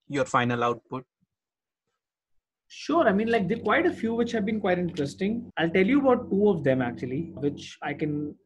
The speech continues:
Speaker 2: ju-, ju-, just come, coming to my mind suddenly, where we kind of did something very interesting. One is, one has actually been put on hold, though, but I love that project. I hope it kind of restarts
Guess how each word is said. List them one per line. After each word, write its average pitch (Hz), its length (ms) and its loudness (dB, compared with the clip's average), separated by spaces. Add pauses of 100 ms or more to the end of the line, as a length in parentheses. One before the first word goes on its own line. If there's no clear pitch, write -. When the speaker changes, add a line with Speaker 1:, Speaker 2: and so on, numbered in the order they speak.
(440)
Speaker 2:
ju-, 143 180 -6
ju-, 147 180 -4
just 151 240 -6
come, 147 300 -4
coming 143 280 -2
to 147 60 -2
my 143 100 0
mind 135 500 -2
suddenly, 139 680 -2 (220)
where 139 240 2
we 151 120 2
kind 156 240 2
of 160 160 0
did 147 180 2
something 156 320 0
very 143 180 4
interesting. 131 640 -4
One 147 200 2
is, 180 340 0 (640)
one 180 300 2
has 190 220 2
actually 175 340 2
been 170 280 2
put 160 120 0
on 151 160 0 (100)
hold, 156 300 6
though, 127 220 0
but 135 260 -2 (260)
I 143 120 -4
love 143 320 0
that 160 260 2
project. 131 420 -4
I 127 100 0
hope 143 260 -2
it 143 120 -2
kind 139 140 -2
of 131 80 -2
restarts 123 520 -6